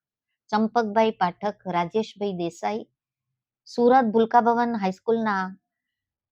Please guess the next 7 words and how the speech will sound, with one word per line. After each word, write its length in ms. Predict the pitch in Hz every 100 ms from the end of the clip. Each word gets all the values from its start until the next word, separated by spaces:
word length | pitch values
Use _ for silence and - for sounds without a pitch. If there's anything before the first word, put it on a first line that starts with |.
| _ _ _ _
ટ્રસ્ટી 480 | 196 202 - 247 254
શ્રીમતી 560 | - 208 233 226 226 208
મીનાક્ષીબેન 680 | 190 185 - 220 220 220
દેસાઈ, 440 | 202 180 - 214 - _ _ _ _ _ _ _ 196
નવસારીના 920 | 220 220 254 247 240 226 202 190 - _ _
કોલેજ 340 | - 202 226 240
સ્ટોરના 680 | - 214 202 202 196 208